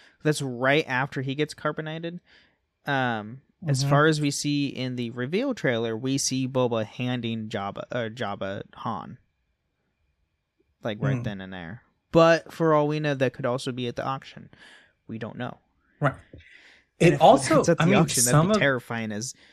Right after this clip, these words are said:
Speaker 1: if you're playing as Kay and you go to the auction to, like, do this quote-unquote heist, Vader's there.
Speaker 2: Right.
Speaker 1: <laughs>
Speaker 2: I,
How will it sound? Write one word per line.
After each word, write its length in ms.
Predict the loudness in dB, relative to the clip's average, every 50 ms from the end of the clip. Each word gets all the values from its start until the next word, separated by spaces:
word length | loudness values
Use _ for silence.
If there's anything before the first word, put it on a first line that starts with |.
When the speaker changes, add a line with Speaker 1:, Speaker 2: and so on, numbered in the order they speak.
| _ _ _ _ _ _
Speaker 1:
if 120 | -12 -10 -10
you're 100 | -8 -8
playing 240 | -6 -6 -6 -6 -8
as 120 | -10 -10
Kay 500 | -10 -8 -8 -8 -6 -6 -8 -8 -10 -12 -14 -12
and 100 | -10 -10
you 80 | -8 -8
go 140 | -8 -6 -6
to 80 | -6
the 140 | -6 -6 -8 -8
auction 560 | -10 -10 -10 -10 -10 -10 -10 -12 -14 -16 -20 _ _ -14
to, 120 | -12 -10
like, 280 | -10 -10 -12 -14 _ _ _ _ _ _ _ _
do 120 | -8 -8
this 180 | -6 -6 -8 -8
quote-unquote 580 | -8 -6 -6 -6 -6 -8 -10 -10 -12 -12 -12 -14 -16 -14
heist, 380 | -14 -12 -12 -12 -12 -12 -14 -16 _ _ _ _ _ _ _ _ _ _ _ _ _ _ -16
Vader's 460 | -8 -2 0 0 0 0 -2 -4 -4
there. 280 | -6 -4 -4 -4 -6 -6 0 2
Speaker 2:
Right. 160 | 2 2 2 2 2 0 0 0
Speaker 1:
<laughs> 240 | -2 -6 -2 2 2
Speaker 2:
I, 220 | 2 2 0 -4